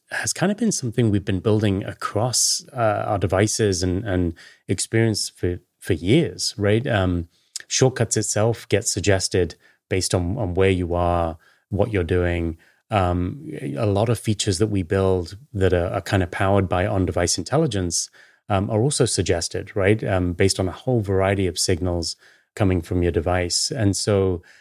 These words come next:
this notion of suggesting something to the user, um, is really powerful, and, and we know they take advantage of that.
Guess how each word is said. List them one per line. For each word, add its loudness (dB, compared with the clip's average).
this -2
notion 0
of -2
suggesting 0
something 0
to -2
the 2
user, 0
um, 2
is -2
really -2
powerful, -2
and, -2
and -2
we 2
know 4
they 2
take -8
advantage -4
of -10
that. -6